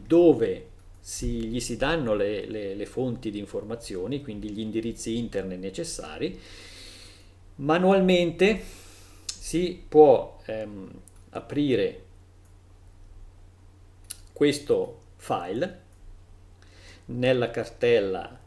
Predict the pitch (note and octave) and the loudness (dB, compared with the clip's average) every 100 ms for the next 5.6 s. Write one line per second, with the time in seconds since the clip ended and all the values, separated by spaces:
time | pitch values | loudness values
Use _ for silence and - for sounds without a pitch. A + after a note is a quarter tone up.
0 | - - B2 A2+ G#2+ G2 E2 F2+ E3 E3 | -18 -8 -4 -4 -2 -2 -4 0 0 4
1 | D#3+ C#3+ C#3+ C#3 B2 A#2 A#2 G2 E2+ F2+ | 6 6 4 2 0 -2 -4 -4 -6 -4
2 | C3 F#3+ - - B2 A#2+ A#2+ B2 A#2 C3+ | -4 -6 -14 -10 -6 -2 0 -2 2 2
3 | A#2 A#2+ A2 A2+ C3 B2 F#2+ F#2 G2+ - | 4 2 0 0 4 4 4 -2 -2 -2
4 | C3+ - B2+ D#3+ B2+ C#3 B2+ A2 F#2 A#2+ | -2 0 2 2 0 0 0 -2 -6 -8
5 | - A#2+ E2+ B2 - | -4 -4 -4 -8 -8